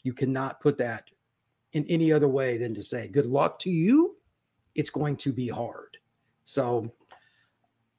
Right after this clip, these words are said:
I'm, I'm very excited about it, seeing what teams do. Those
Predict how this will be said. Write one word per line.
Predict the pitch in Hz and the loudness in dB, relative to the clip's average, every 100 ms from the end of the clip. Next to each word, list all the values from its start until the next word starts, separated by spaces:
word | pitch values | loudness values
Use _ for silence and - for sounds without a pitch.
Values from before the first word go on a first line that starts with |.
| _ - | _ 2
I'm, | 160 156 | 2 4
I'm | 156 147 | 4 6
very | 156 156 143 | 8 8 6
excited | 120 - 147 151 147 | 2 0 2 4 4
about | 139 135 139 | 2 0 2
it, | 139 - _ _ _ - | 0 -2 _ _ _ -8
seeing | - 160 139 | 2 4 4
what | 123 | -2
teams | - 147 120 | 0 0 2
do. | 104 139 139 | 0 0 2
Those | 127 123 | 0 -2